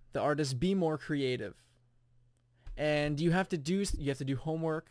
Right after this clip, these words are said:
and, and all these things. And, um, you have to do homework. And I think the two most important things that we have to do, we have to do morning pages,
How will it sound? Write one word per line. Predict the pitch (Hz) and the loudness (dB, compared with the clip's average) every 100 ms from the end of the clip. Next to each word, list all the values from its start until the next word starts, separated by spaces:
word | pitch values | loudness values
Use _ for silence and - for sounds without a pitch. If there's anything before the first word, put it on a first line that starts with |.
| _ | _
and, | 147 143 143 | -2 -2 0
and | 156 | 4
all | 165 | 6
these | 175 170 | 6 2
things. | 175 175 | 0 -2
And, | 151 143 143 139 | -2 -2 -4 -6
um, | - 143 135 127 123 - _ _ _ _ _ _ _ _ _ _ - | -2 0 0 -4 -8 -14 _ _ _ _ _ _ _ _ _ _ -2
you | |
have | 160 | -2
to | 156 | 0
do | 147 | -2
homework. | 147 143 143 - - - _ - - - - | 0 0 -2 -4 -20 -20 _ -20 -20 -16 -6
And | 143 143 143 143 143 143 - | -2 0 0 0 -2 -6 -4
I | 147 | -4
think | 156 151 | -2 -4
the | 147 | -4
two | - 196 190 | -4 -2 2
most | 175 165 - - | 2 0 -2 -6
important | 147 135 156 143 131 | -6 -2 -2 -2 -4
things | 147 | -2
that | 139 | -2
we | 135 | 0
have | 139 | -2
to | 139 | 0
do, | 147 | 0
we | 147 | 0
have | 135 | 0
to | |
do | 135 | -2
morning | 131 135 151 156 | 0 0 0 0
pages, | 151 139 147 180 - | 0 0 -2 -6 -8